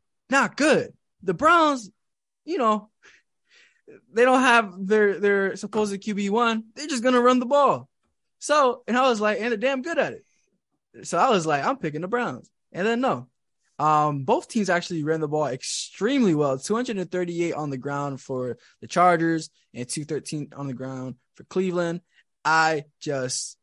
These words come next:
am mad 'cause I looked at this too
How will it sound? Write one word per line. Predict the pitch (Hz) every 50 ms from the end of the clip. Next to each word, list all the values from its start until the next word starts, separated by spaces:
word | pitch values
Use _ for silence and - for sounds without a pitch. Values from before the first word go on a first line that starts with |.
| _ _ -
am | 127 127 127 127 123 120 - _ _ -
mad | 107 113 120 117 107 85 71 - _ _ _ _ _ _ _ _ _ -
'cause | 156 143 135 127 - -
I | 156 160 170 180 185 170 160
looked | 185 220 233 226 - _ _ _ -
at | 180 180 180 -
this | 190 185 170 -
too | - - 269 269 269 254